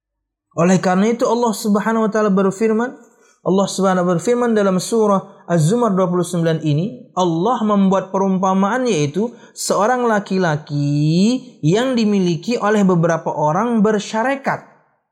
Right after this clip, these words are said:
dan mereka sedang berselisih. Kata Syekh keterangannya, artinya laki-laki ini, budak ini dimiliki oleh banyak orang.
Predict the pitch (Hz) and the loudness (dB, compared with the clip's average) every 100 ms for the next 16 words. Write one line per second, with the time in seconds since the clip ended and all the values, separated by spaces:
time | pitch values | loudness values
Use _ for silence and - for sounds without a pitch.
0 | _ _ _ 156 165 156 147 135 131 220 | _ _ _ 0 0 0 0 -2 -2 -2
1 | 247 170 185 226 226 220 226 254 269 - | -2 -2 0 2 0 0 -4 -6 -6 -12
2 | - _ _ _ _ _ _ _ _ _ | -20 _ _ _ _ _ _ _ _ _
3 | _ _ 151 151 156 156 269 254 - 240 | _ _ -8 -2 -2 0 -2 -2 -2 0
4 | 220 185 160 185 254 - - - 196 175 | 0 0 0 -2 -4 -12 -12 -2 -2 -2
5 | - 285 240 185 175 220 262 262 240 233 | -4 -2 0 0 0 0 0 -2 -2 -2
6 | 226 220 202 170 170 151 139 180 160 262 | -4 0 2 2 0 2 2 2 2 0
7 | 269 - 170 139 135 143 156 147 262 269 | -4 -6 -2 0 0 0 0 2 0 0
8 | 220 175 170 160 285 240 180 247 220 156 | 0 2 0 0 -4 -2 0 0 0 -2
9 | 180 196 214 254 220 - | -2 -4 -4 -6 -6 -12